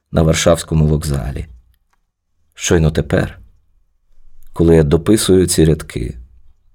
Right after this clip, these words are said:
мені зненацька стає невимовно добре. Боже, в які чудові місця ти мене закидав!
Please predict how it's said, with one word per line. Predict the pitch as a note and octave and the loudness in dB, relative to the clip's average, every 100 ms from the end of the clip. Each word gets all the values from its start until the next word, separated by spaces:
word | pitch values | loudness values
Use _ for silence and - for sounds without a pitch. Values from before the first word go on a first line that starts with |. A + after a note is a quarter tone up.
| _ _ _ _ _ _ | _ _ _ _ _ _
мені | D#2+ D2+ D2 C#2+ | 0 2 4 2
зненацька | C#2+ D2+ F2+ - E2 | 2 2 0 -2 -4
стає | - D#2+ D#2 D2+ | -4 -2 0 2
невимовно | C#2+ C#2+ D2+ F2 E2 E2 | 2 2 0 0 0 -2
добре. | - G#1 - - - _ _ _ _ _ _ _ _ _ _ _ - | -6 -8 -12 -16 -20 _ _ _ _ _ _ _ _ _ _ _ -12
Боже, | D2 F2+ - - - - _ _ _ _ _ _ _ _ _ _ _ - | -4 -2 -2 -4 -10 -16 _ _ _ _ _ _ _ _ _ _ _ -4
в | D#2+ | 2
які | F#2 F2 - - | 2 2 -2 -2
чудові | - E2+ D#2 - E2 - C3+ | -2 0 2 2 2 2 2
місця | C3 - - - - B1 E2+ | 0 -2 -2 0 2 2 0
ти | E2 | 0
мене | E2 D#2+ D#2+ | 2 2 2
закидав! | D#2 D2+ D#2+ C#2+ B1+ G1+ | -2 -4 -4 -4 -4 -6